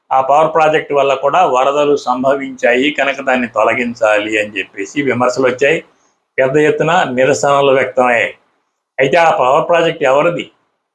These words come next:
వీకెండ్ కామెంట్స్ రాస్తూ చంద్రబాబు నాయుడిని ఆకాశానికి ఎత్తేస్తూ తెలుగుదేశం పార్టీ అద్భుతమైందని తెలియజెప్తూ ఉండే ఒక పత్రికా యజమానిది ఆ పవర్ ప్రాజెక్ట్.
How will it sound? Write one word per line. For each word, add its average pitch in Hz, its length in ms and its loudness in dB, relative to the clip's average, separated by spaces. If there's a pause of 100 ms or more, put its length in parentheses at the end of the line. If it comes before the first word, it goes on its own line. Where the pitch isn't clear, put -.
(440)
వీకెండ్ 180 580 0
కామెంట్స్ 151 520 0
రాస్తూ 139 680 0 (540)
చంద్రబాబు 160 480 2
నాయుడిని 143 680 -2 (1000)
ఆకాశానికి 165 760 2
ఎత్తేస్తూ 147 640 -6 (100)
తెలుగుదేశం 156 680 0
పార్టీ 143 360 -2
అద్భుతమైందని 135 800 -2
తెలియజెప్తూ 127 760 0 (300)
ఉండే 139 540 -2 (260)
ఒక 180 140 2
పత్రికా 151 600 0
యజమానిది 120 840 -2 (160)
ఆ 160 120 0
పవర్ 135 320 0
ప్రాజెక్ట్. 101 360 -2